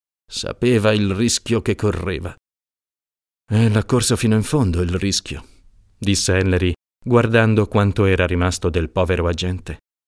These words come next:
"Da quanto tempo si faceva passare per Monk?" Da quindici giorni. Ma non si era fatto vivo nessuno. Hartman ne era certo. Passava il tempo libero nel retro,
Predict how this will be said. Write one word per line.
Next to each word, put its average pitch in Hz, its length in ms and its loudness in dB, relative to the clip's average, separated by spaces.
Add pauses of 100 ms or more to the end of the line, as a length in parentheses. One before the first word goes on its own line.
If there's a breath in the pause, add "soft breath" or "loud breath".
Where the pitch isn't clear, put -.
(460)
"Da 113 240 2
quanto 117 360 2
tempo 92 300 0
si 113 120 0
faceva 104 380 0
passare 98 400 0
per 90 160 0
Monk?" 90 360 -2 (640)
Da - 280 -8
quindici 180 500 0
giorni. 120 420 2 (800)
Ma 190 120 -6
non 233 140 -2
si - 100 -2
era 226 100 2
fatto 220 240 2
vivo 254 200 2
nessuno. 90 480 -2 (440)
Hartman 143 460 0
ne 117 280 2
era 117 140 2
certo. 120 480 -4 (580)
Passava 202 400 2
il 185 120 0
tempo 196 260 4
libero 175 340 4
nel 156 200 2
retro, 110 580 0